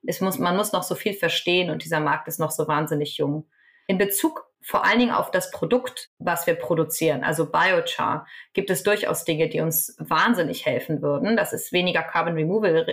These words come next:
äh, Regulierung jetzt, aber das Produkt, was wir haben, ist schlussendlich C O zwei neutral. Wir haben also diesen Kohlenstoff und der ist C O zwei neutral. Der ist ein wahnsinniger Bodenverbesserer.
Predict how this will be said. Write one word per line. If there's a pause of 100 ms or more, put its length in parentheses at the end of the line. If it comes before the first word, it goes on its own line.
äh,
Regulierung
jetzt,
aber (420)
das
Produkt,
was
wir
haben,
ist
schlussendlich
C
O
zwei
neutral.
Wir
haben
also
diesen
Kohlenstoff
und
der
ist
C
O
zwei
neutral.
Der
ist
ein
wahnsinniger
Bodenverbesserer.